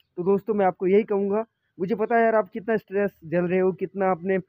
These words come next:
खर्चा होता है, कितना पढ़ाई का खर्चा होता है, किस तरह तैयारी करने में कितनी कठिनाइयाँ होती है, हम उस दौर से गुजरे हुए हैं, तो हम सब जानते हैं। लेकिन मैं आपको इतना ही कहूँगा कि कोशिश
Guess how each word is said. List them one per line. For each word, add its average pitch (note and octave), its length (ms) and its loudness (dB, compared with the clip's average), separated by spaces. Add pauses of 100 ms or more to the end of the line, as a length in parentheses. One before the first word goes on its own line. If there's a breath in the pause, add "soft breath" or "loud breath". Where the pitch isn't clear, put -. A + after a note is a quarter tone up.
(380)
खर्चा F#3 260 0
होता F#3+ 280 2
है, F#3+ 80 2
कितना F#3 240 -4
पढ़ाई F3 260 0
का F3+ 60 -2
खर्चा F#3 280 -2
होता F3+ 220 0
है, F3 60 0
किस F3 200 -6
तरह - 320 -8
तैयारी E3+ 360 0
करने F3+ 220 0
में F3 100 0
कितनी F3 220 -4
कठिनाइयाँ F3+ 520 2
होती F3 220 -2
है, F3+ 80 2
हम F3 160 0
उस F3+ 100 -2
दौर E3+ 240 2
से F#3 140 -6
गुजरे D#3+ 260 -2
हुए F#3+ 120 4
हैं, G#3+ 120 0 (480 soft breath)
तो G3+ 60 0
हम G3+ 80 0
सब A3 200 0
जानते G#3+ 300 2
हैं। B3 80 6
लेकिन B3 200 2
मैं A#3+ 100 2
आपको A#3 180 0
इतना A#3 180 0
ही B3 100 4
कहूँगा A3+ 320 2 (540)
कि G#3+ 60 -20
कोशिश A#3 420 0